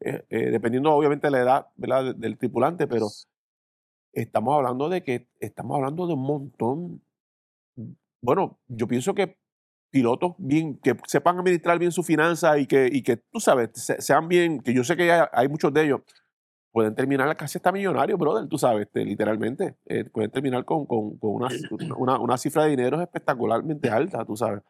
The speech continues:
Speaker 1: Este, y eso es, eso es digno de
Speaker 2: Es,
Speaker 1: admirar, tú
Speaker 2: es
Speaker 1: sabes.
Speaker 2: que es, es, es como, o sea, yo lo, yo lo puedo comparar, obviamente no es lo mismo, ni se escribe igual, pero es como una carrera de médico, básicamente.
Speaker 1: Literalmente,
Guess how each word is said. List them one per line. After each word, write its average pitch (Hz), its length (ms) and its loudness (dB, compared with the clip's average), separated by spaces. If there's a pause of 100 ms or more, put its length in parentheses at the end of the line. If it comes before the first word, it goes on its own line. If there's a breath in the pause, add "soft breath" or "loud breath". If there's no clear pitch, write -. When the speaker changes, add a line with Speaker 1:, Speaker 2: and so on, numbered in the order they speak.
(400)
Speaker 1:
Este, 107 380 -6 (120)
y 110 120 4
eso 143 260 4
es, 170 180 2 (680)
eso - 240 -4
es 143 60 -6
digno 135 260 4
de 151 60 4
Speaker 2:
Es, 147 60 4
Speaker 1:
admirar, 135 380 4
tú - 140 -10
Speaker 2:
es - 60 -8
Speaker 1:
sabes. 113 280 2
Speaker 2:
que 156 80 -4 (120)
es, 143 240 -2
es, - 360 0
es 131 140 -2
como, 165 540 6 (100)
o - 80 -20
sea, - 180 0
yo 135 160 2
lo, 156 200 2
yo 139 120 2
lo 135 80 -2
puedo 139 220 2
comparar, 160 400 2
obviamente 131 500 0
no 120 160 0
es 120 120 -2
lo 131 100 6
mismo, 151 340 6
ni 143 60 2
se - 120 2
escribe 143 260 4
igual, 165 260 6 (400)
pero 131 120 4
es - 60 -18
como 156 220 6
una 151 140 6
carrera 165 380 6
de 135 80 4
médico, 147 380 2
básicamente. 127 580 -2
Speaker 1:
Literalmente, 131 560 2